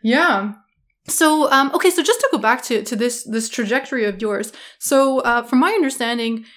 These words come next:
you, it, it was something you always wanted to do was to go back to, w-, w-, or not to go back, but something you always wanted to do was to,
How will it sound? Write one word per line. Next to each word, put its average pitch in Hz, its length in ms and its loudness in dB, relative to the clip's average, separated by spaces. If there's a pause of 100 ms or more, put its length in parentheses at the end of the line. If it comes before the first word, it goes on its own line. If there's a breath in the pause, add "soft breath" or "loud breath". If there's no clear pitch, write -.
(140 loud breath)
you, 233 680 -4 (480 loud breath)
it, 339 200 0
it 294 40 6
was 320 100 6
something 370 240 4
you 330 140 2
always 302 320 2
wanted 254 280 0
to 208 80 -10
do 233 220 -6
was 208 200 -4
to 233 80 -4
go 233 200 -4
back 220 520 -4 (220)
to, 214 220 -4
w-, 247 160 2
w-, 285 180 0
or 254 60 4
not 254 200 2
to 226 80 -4
go 208 120 -2
back, 202 340 0
but 208 140 -8
something 269 300 0
you 220 160 -2
always 262 280 -2
wanted 226 300 -6
to - 100 -12
do 220 380 -6
was 202 460 -4
to, 208 480 -8